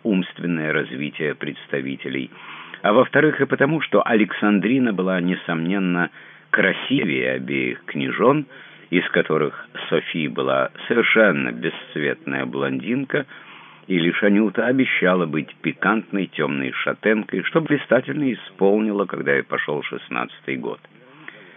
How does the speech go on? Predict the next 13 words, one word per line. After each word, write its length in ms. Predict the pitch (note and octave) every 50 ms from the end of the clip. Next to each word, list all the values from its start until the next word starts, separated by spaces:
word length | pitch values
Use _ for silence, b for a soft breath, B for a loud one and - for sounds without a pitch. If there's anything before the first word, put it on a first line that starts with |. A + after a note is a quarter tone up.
| B B B B B B B B B
Во 200 | D#2 D2+ F#2+ G2
время 300 | G2 G#2 A#2 G#2+ F#2+ F2
же 140 | D#2 D#2 D#2
преподавания 720 | - E2 E2 - D2+ C#2+ C#2+ C2+ C#2+ C#2+ C2+ C2+ C2+ C2+
Беляева 640 | C2 B1+ D2 D2+ D2 E2 A#2 C3 B2+ B2+ A2+ A#2 A2+
она 220 | F2 D2 C#2+ C#2+
была 240 | C2+ C#2 C#2 C#2 C2+
неуклюжим 800 | C#2 D2 D2+ D2 C#2 - - - D#2+ E2 A2 B2 - G#2 G2 G2+ F#2+
тринадцатилетним 1040 | - - - B1+ B1+ B1+ B1+ - - - - B1 A#1+ C#2+ D#2 - - C#2+ C#2 C2
подростком. 760 | - - - - - - A1 - - - - - - - - _ _ _ B B B B B B B B B B B B
А 100 | B G#2
Виссарион 580 | G#2+ A#2 C3+ B2+ - - C3 B2 D3 D3+ D3 D3
Иванович 600 | C#3+ D3+ F3+ F#3 F3 D#3 - - - - - -